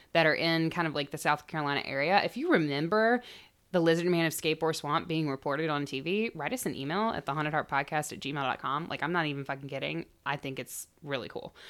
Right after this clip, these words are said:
So let us know if you remember this. Um, according to Lee County authorities, another local man admitted to fabricating a story about encountering and shooting the creature because he wanted to keep the legend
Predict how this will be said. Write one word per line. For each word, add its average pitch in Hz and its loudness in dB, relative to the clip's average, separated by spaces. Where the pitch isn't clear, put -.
So 147 2
let 175 6
us - -4
know 131 -2
if - -12
you 135 -6
remember 92 -8
this. - -10
Um, 151 4
according 294 8
to 277 8
Lee 233 6
County 190 8
authorities, 165 6
another 202 10
local 190 8
man 170 4
admitted 170 2
to 160 -4
fabricating 160 4
a 147 -4
story 240 6
about 175 6
encountering 151 0
and 147 -4
shooting 226 0
the 175 2
creature 151 -4
because 147 -6
he 165 -4
wanted 143 -4
to 147 -14
keep 151 -10
the 139 -8
legend 135 -6